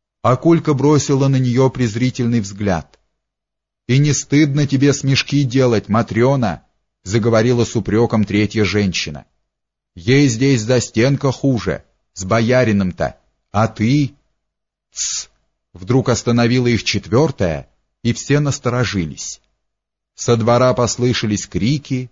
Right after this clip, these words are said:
выстрелы, воздух озарился красным светом пожара. Женщины испуганно сбились в угол, И только Акулька, бросившись к двери,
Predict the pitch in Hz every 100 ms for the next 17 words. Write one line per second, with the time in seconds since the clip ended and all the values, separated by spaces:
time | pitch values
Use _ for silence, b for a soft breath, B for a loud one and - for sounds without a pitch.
0 | _ - 78 135 143 - 123 117 113 110
1 | _ _ _ 80 78 135 131 120 - 117
2 | 107 110 127 - 107 - 101 175 - 120
3 | 110 - 95 98 98 95 90 82 87 82
4 | 64 - _ _ _ _ _ _ _ _
5 | _ _ 95 139 185 165 156 151 147 135
6 | - 143 135 127 117 95 120 110 98 -
7 | 92 151 143 143 139 127 _ _ - 117
8 | 139 135 113 127 127 120 131 139 127 120
9 | 101 120 120 113 - 107 80 78 80 120
10 | 143 139